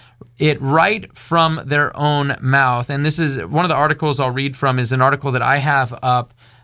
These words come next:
Uh, maybe we'll switch it over to Good Fight 'cause we don't use that <laughs> website anymore. But on our Revivas page, um, we have, we have an article covering when the actor Corey Monteith passed away,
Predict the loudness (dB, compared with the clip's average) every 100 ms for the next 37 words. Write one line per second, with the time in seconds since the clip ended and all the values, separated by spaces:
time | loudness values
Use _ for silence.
0 | -2 2 2 2 0 0 -2 -2 -2 0
1 | 0 0 0 -2 -2 0 0 0 -4 -2
2 | 0 0 0 0 -2 -6 -10 -2 0 0
3 | 0 0 2 0 0 0 0 2 0 0
4 | 0 0 -2 -6 -4 -2 -2 -4 -10 -16
5 | -20 -8 2 4 4 2 -2 -6 -4 0
6 | 2 2 0 -2 -2 0 2 0 0 -2
7 | -4 -4 -12 -20 _ 0 2 4 2 0
8 | -2 0 2 0 -2 -2 -2 0 0 0
9 | -4 -2 -2 0 0 0 0 -4 -4 -2
10 | -2 -2 -2 0 0 -2